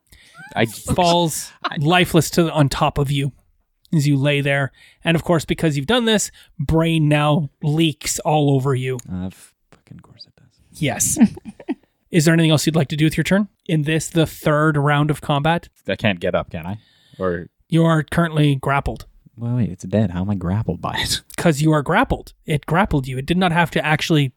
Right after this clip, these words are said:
Speaker 2: make any further effort until you choose to free your, try to free yourself. You can consider it this way, that the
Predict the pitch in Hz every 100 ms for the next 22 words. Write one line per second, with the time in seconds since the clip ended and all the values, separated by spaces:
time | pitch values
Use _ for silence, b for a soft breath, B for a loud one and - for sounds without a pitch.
0 | - 147 147 156 156 147 - 151 147 135
1 | 156 143 147 127 147 - 156 143 147 147
2 | - 156 135 135 156 143 139 - 151 139
3 | - 147 131 113 104 - _ B - 147
4 | 156 170 147 170 160 139 156 - 143 139
5 | 143 - 139